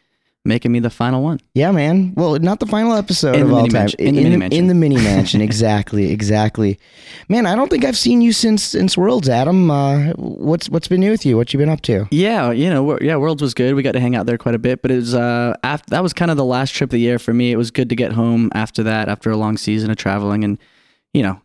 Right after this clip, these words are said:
Speaker 1: contest obligations and sponsors stuffs and uh, contest events and everything that, uh, wakeboarding entails. But since then, you know, just been good to be home, enjoying the, uh, lovely Orlando fall weather,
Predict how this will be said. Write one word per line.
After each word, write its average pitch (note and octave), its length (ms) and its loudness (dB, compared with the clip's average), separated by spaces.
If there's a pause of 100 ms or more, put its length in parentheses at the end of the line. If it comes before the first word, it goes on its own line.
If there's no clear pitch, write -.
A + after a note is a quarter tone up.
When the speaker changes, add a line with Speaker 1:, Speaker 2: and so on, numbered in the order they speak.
(120)
Speaker 1:
contest G#2 420 -4
obligations G2+ 540 -2
and G2+ 100 -2
sponsors G2+ 680 -4
stuffs - 580 -6
and F#2+ 260 -4 (640)
uh, B2+ 280 -2
contest B2+ 500 -4
events A#2 380 -2
and A2 280 -2 (160)
everything A#2 400 -2
that, A2 200 -2
uh, G#2+ 120 -2
wakeboarding A2 420 -2
entails. A2 440 -2
But A2 220 -2
since C#3 280 -2
then, D#3 220 0
you C#3+ 80 2
know, C#3+ 80 0
just C#3 280 -4
been C3+ 160 0
good B2+ 160 0
to C3+ 60 0
be B2+ 120 0
home, B2+ 440 0
enjoying A#2+ 520 0
the, A#2 260 2
uh, A2 360 -2
lovely A2+ 440 -2
Orlando A2 480 0
fall G#2+ 320 -2
weather, G#2+ 400 -2